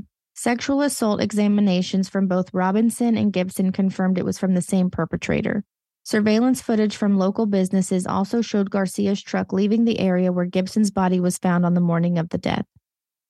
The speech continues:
Also, not only did phone records show that Garcia was near the site where the two victims were found,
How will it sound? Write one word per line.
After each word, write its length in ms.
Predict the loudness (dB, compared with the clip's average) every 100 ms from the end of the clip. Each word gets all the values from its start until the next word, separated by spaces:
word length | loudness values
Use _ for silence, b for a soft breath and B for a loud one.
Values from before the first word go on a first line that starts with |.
| _ _ _ _ -4
Also, 380 | 0 0 2 2
not 260 | 2 0 0
only 260 | 2 2
did 180 | 2 -2
phone 280 | -2 0 2
records 400 | 0 0 -2 -2
show 180 | 0 0
that 160 | 0
Garcia 460 | 0 -2 0 0 2
was 200 | 0 0
near 220 | 2 2
the 120 | 0
site 340 | -2 -2 -2 0
where 100 | -2
the 140 | -2
two 200 | -2 0
victims 460 | 0 0 0 0 0
were 140 | -2
found, 420 | -2 0 0 -2